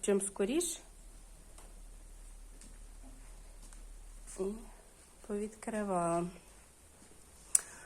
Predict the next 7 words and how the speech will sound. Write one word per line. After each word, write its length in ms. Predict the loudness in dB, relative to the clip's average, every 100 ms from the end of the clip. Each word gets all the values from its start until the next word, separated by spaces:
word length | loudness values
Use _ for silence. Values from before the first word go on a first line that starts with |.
| -14 -16 -8
Дощ 400 | 10 12 12 6
іде. 420 | 4 10 12 12 8 0 -16 -16 -16 -16 -16 -16 -16 -16 -16 -16 -16 -14 -14 4
Дощу 360 | 4 4 2
треба, 500 | 4 10 12 12 8
бо 140 | 2 2
дуже 300 | 4 6 8
зараз 320 | 8 10 8